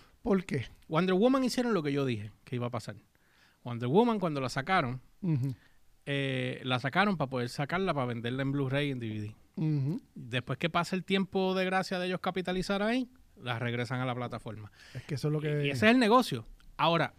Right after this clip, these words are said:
Speaker 2: si tú tienes, si tú tienes, por ejemplo, vamos a decir que H B O Max ahora te da la opción de, que es lo que está pasando,
Speaker 1: Ujú.
Speaker 2: te da la opción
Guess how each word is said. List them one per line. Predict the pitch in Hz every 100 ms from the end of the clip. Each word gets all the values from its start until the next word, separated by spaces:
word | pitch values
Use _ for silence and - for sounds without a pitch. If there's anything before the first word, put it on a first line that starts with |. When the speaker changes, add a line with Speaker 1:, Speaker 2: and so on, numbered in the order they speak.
| -
Speaker 2:
si | - 180
tú | 160 208
tienes, | 254 254 233 - -
si | - 165
tú | 185
tienes, | 220 226 -
por | 220 208
ejemplo, | 208 214 - 196 185 185 - - - - - - - - - -
vamos | 160 170 196
a |
decir | 185 196
que | - 185 175 170 165 165 -
H | - 160 151
B | 175
O | 156
Max | 160 202 170 160 - _
ahora | 170 202 202 165 160 - _ _
te | 156
da | 151
la | 160
opción | 170 175 165 - -
de, | 147 143
que | 147
es | 151
lo | 170
que |
está | 135 151
pasando, | 170 170 127 147 _ -
Speaker 1:
Ujú. | 180 160 135
Speaker 2:
te | -
da | 147 147
la |
opción | 180 - 156